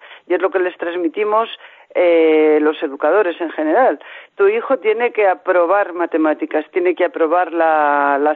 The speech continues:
selectividad, tiene que aprobar todo lo que está. ¿Pero por qué? Y sería otro tema.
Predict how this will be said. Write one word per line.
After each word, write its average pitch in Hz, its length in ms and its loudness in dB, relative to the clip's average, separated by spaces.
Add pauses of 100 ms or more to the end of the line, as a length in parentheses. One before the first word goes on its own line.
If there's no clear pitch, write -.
selectividad, 156 680 -2 (360)
tiene 185 260 0
que 185 100 0
aprobar 175 580 -2 (260)
todo 196 260 0
lo 185 140 0
que - 100 -4
está. 240 460 -4
¿Pero 156 180 -2
por 151 160 -6
qué? 208 240 -2 (280)
Y 156 80 -6
sería 175 320 0
otro 165 280 -2
tema. 180 380 -2